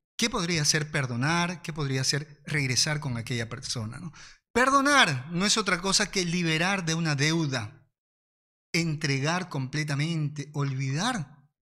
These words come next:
un error, olvidar una falta. Cuando tú perdonas a una persona, la estás liberando de aquella deuda,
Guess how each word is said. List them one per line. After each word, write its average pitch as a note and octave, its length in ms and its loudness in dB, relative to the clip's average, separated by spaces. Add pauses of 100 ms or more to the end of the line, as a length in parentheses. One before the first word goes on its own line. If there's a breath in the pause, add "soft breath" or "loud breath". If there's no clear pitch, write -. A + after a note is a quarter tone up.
un F#3 140 0
error, A#2+ 560 -4
olvidar D#3 640 -4 (320)
una G3 220 0
falta. - 520 -12 (640)
Cuando A3+ 540 -2
tú D#4 160 0
perdonas G#3 840 0 (240)
a D#3 140 0
una A3+ 260 2
persona, C3+ 760 -2 (840 soft breath)
la E3+ 160 -2
estás A3+ 360 -6
liberando G#3 640 -2
de D3+ 100 0
aquella F3+ 360 -2
deuda, D#3 560 -4